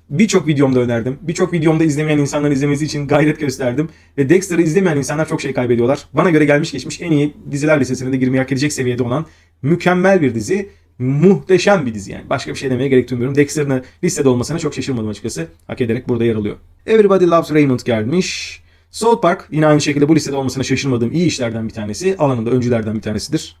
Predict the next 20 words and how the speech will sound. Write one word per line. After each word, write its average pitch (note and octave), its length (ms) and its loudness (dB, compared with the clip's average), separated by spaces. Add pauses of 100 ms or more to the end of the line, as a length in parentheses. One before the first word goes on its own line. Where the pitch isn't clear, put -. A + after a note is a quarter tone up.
O B2+ 100 -4
da A#2 60 0
aynı G#2+ 120 -4
şekilde. B2+ 380 -4 (520)
Roots, G3+ 360 2
Moonlighting, D#3 540 0 (300)
Freaks C#4 280 6
and C4 140 4
Geeks. A#3+ 340 0 (720)
Tek E4+ 180 4
sezondan C4+ 360 4
oluşan F#3+ 400 2 (140)
ve G3 100 6
sonrası A#3+ 360 0
gelmediği A#3+ 300 2
için A3 140 2
beni A3+ 120 4
çok A#3+ 160 0
üzen G3+ 200 2
dizilerden C#3+ 460 2